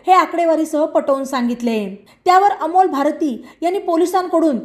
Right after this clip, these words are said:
सर्व प्रकारची मदत केली जाईल आणि बँकेला समक्ष भेट दिल्यामुळे अनेक गोष्टी समजल्याचे सांगितले. वैभवशाली बँकेचे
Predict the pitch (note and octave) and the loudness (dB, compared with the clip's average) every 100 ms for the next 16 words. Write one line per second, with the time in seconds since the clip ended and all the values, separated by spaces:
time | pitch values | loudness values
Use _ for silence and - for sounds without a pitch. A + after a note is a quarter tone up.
0 | - - - F4+ F#4+ F4+ E4+ E4 E4+ D#4+ | -10 -6 2 4 4 0 -2 -2 -2 -4
1 | D4 D#4+ D#4+ D4 C#4 C#4 C#4 B3 G3 - | 0 0 0 -4 -2 0 0 0 -2 -8
2 | - - F4+ F#4 D#4 D#4 F4+ F#4 E4 E4 | -14 -4 -2 2 2 0 -2 -2 -2 -2
3 | E4 F4+ C4 D#4+ D4 D#4 D4 C#4+ D4 A#3 | -4 -4 2 0 2 0 0 2 2 0
4 | - - - F4 F#4+ C#4+ D#4+ E4 E4+ C4+ | -6 -10 -4 -2 -2 0 0 0 -2 -2
5 | C#4 B3+ B3 C#4 D4+ A#3+ A#3 A#3+ A3 G3+ | -2 -2 -2 -2 -2 -2 -2 0 0 0
6 | F#3 - _ - C#4 D#4 E4 G4+ G4 F#4+ | -6 -12 _ 0 4 6 4 0 -2 -2
7 | E4+ D#4 D4 D#4+ F4+ C#4+ G#3+ | -2 -4 -4 -4 -4 -4 -6